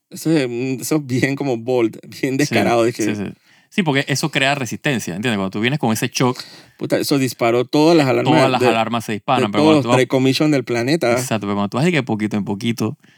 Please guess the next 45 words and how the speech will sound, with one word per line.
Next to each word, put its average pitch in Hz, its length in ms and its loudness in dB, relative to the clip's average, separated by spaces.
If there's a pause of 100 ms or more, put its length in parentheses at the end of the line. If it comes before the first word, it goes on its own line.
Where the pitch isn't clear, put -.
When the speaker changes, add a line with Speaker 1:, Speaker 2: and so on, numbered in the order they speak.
(640)
Speaker 2:
sea, 156 200 0
deja 120 260 -2
que 127 80 -2
la 110 60 2
gente 131 120 0
se 143 80 0
acostumbre 123 480 -2
al 131 80 -4
poquito, 120 580 -4
entonces 123 320 -8
Speaker 1:
Y - 40 0
que 143 60 2
Speaker 2:
viene, 131 220 2
Speaker 1:
comp- - 40 -20
Speaker 2:
viene 135 180 0
el 143 60 -4
siguiente 127 260 0
poquito, 123 560 -4 (500)
Speaker 1:
Y - 60 -14
Speaker 2:
te 120 40 -2
Speaker 1:
que 135 60 0
Speaker 2:
acostumbras, 131 400 2
Speaker 1:
compramos, 151 220 2
Speaker 2:
sí. 110 80 -4
Speaker 1:
y 101 140 0
ya 190 100 0
empezaron 156 460 -4
así. 123 260 -4 (180)
Speaker 2:
Sí, 139 220 -8
sí. 147 60 -6
Speaker 1:
Compramos 143 440 2
este 147 200 2
team. 117 400 0 (120)
Speaker 2:
Sí. 101 220 -12 (220)
Speaker 1:
Compramos 120 420 2
este 131 140 0
otro 120 200 0
team. 117 240 0
Compramos 127 460 -2
Bethesda. 120 500 0
Uno 120 140 0
es 160 60 -2
que, 113 80 -4
"What?". 147 340 -2 (340)
Speaker 2:
Ajá. 107 460 -6